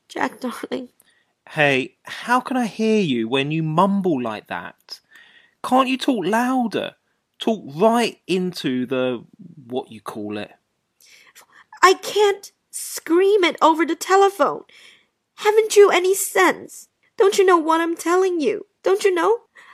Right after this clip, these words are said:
Speaker 1: Don't you know?
Speaker 2: I give up. First you mumble, and then you yell. Look, this doesn't make any sense.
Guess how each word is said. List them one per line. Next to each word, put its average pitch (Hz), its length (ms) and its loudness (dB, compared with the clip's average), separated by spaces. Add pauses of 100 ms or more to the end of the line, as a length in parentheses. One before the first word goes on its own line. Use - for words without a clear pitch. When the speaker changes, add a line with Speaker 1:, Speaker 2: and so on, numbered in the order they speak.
(120)
Speaker 1:
Don't - 220 0
you 392 120 2
know? 392 260 2 (380)
Speaker 2:
I 190 240 4
give 131 260 0
up. 107 260 -6 (540)
First 147 420 2
you 214 100 0
mumble, 120 680 -2 (380)
and 135 200 -4
then 151 180 0
you 151 140 -6
yell. 101 540 -6 (340)
Look, 139 320 0 (300)
this 175 160 -2
doesn't 180 220 -2
make 147 220 -2
any 131 260 -4
sense. - 640 -14